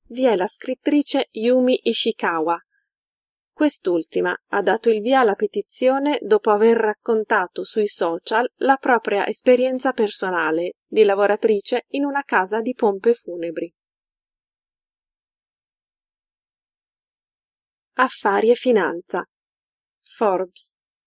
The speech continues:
Rihanna, artista più ricca.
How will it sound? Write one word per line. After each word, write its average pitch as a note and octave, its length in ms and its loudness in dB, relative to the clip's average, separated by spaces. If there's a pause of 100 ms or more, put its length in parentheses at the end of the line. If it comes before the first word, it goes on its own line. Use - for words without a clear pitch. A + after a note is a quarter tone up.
(100)
Rihanna, A#3+ 680 2 (200)
artista A3+ 560 -4
più B3 180 2
ricca. F#3 420 -2